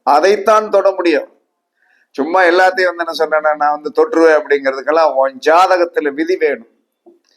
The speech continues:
அந்த விதி இல்லை என்று சொன்னால் நீ சும்மாதான் வந்து என்ன சொல்றேன்னா பேசாம இருக்கணும்.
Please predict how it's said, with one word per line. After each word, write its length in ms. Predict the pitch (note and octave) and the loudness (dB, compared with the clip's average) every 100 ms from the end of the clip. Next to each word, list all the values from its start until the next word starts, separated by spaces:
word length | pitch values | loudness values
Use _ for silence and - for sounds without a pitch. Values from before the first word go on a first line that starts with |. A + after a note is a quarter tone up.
| _ _ _ | _ _ _
அந்த 320 | - D#3 D3 | -2 0 2
விதி 300 | C#3+ G3 A#3 | 2 2 2
இல்லை 280 | A3 G3 F#3 | 2 2 2
என்று 220 | E3+ D#3+ | 2 -2
சொன்னால் 680 | D3+ C3 C3 B2 A#2 A2 A2+ _ _ _ _ _ | -2 -2 0 0 0 -4 _ _ _ _ _ _
நீ 140 | - B2+ B2+ | -4 -4 -2
சும்மாதான் 600 | C3+ C#3+ D3 C#3+ D3 C3+ | -2 0 2 2 0 0
வந்து 100 | C3+ | -6
என்ன 80 | B2+ | -10
சொல்றேன்னா 480 | B2+ A#2 A2+ A2+ C3 | -10 -8 -4 -4 -4
பேசாம 540 | B2 A#2 A#2 A#2+ C3 | -2 -2 0 0 0
இருக்கணும். 420 | A#2+ A2+ A#2 F2+ | 0 -2 -6 -8